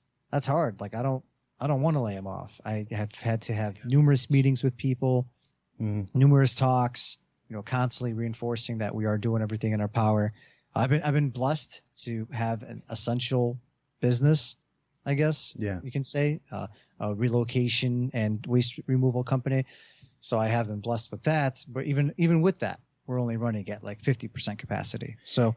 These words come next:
Speaker 2: And, you know, and, and,
Speaker 1: it's,
Speaker 2: and
Speaker 1: it's tough.
Speaker 2: the, the fact is, though, that it hasn't even really hit yet.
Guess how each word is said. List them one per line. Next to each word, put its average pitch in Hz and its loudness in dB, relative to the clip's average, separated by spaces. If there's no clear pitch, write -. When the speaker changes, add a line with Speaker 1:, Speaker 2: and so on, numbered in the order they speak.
Speaker 2:
And, 120 2
you 143 6
know, 120 8
and, 120 6
and, 123 4
Speaker 1:
it's, 113 2
Speaker 2:
and 113 4
Speaker 1:
it's 107 -12
tough. 117 -4
Speaker 2:
the, 123 4
the 113 -2
fact 131 4
is, 117 4
though, 127 2
that 107 2
it 123 2
hasn't 113 4
even 104 0
really 98 0
hit 107 -4
yet. 123 -2